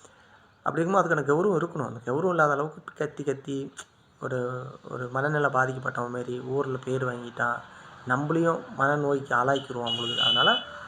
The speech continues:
அவன் பிழைக்கணுங்கிறதுக்காகவே தான் நம்ம விட்டுட்டு போறோங்க. நம்மளும் பிழைச்சிக்கணும்,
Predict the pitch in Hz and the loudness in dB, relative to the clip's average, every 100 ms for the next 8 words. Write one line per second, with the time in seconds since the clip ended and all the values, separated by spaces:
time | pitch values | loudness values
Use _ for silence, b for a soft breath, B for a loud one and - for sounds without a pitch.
0 | B - 127 120 139 180 202 190 170 156 | B -4 -4 4 4 4 2 4 4 4
1 | 156 175 180 196 147 135 165 156 143 123 | 2 2 2 2 2 -4 -6 -2 0 0
2 | 117 131 170 165 156 160 240 | -2 -2 2 2 0 -4 -6